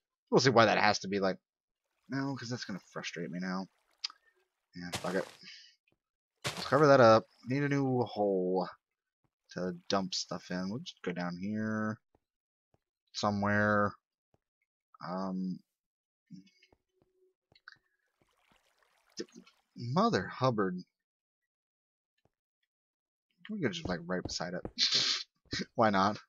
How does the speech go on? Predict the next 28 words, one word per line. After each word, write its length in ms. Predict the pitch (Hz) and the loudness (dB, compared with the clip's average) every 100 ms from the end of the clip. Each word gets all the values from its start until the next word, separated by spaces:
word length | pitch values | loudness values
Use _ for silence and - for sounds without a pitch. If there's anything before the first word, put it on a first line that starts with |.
| _ _ _ _ _ _ _ _ _ _ _ _ _ _ 147 | _ _ _ _ _ _ _ _ _ _ _ _ _ _ -20
Uh, 160 | 123 107 | -14 -12
like, 680 | 101 98 92 _ _ - - - | -12 -16 -20 _ _ -14 -14 -14
reach 180 | - - | -14 -12
out? 100 | 160 - | -10 -8
Yeah, 100 | - | -8
there 120 | - - | -10 -12
we 60 | - | -14
go. 80 | - _ _ _ _ _ - | -16 _ _ _ _ _ -2
There. 200 | 131 - _ _ _ _ | 0 0 _ _ _ _
Perfect. 460 | - 143 135 131 - _ _ _ _ - _ _ _ - | 4 6 4 -2 -10 _ _ _ _ -20 _ _ _ -20
Go-, 80 | 78 _ | -20 _
goodbye, 200 | 107 98 | -6 -4
Birchwood. 400 | 90 92 - 95 - - - - - | -4 -8 -8 -14 -16 -18 -6 -4 2
Don't 140 | 151 | 4
fall 180 | 135 156 | 10 12
down 200 | 143 135 | 12 8
that 80 | 113 | 4
hole. 240 | 98 87 - - - - - | 0 -4 -8 -20 -20 -12 -2
I 60 | |
will 120 | 110 104 | 0 4
probably 340 | 131 123 120 | 4 6 4
fall 160 | 117 120 | 8 8
down 160 | 117 | 8
that 100 | 113 | 4
hole 140 | 104 110 | 2 0
a 40 | |
couple 220 | - 98 | 0 -4
times. 380 | - 69 78 - | -6 -10 -8 -10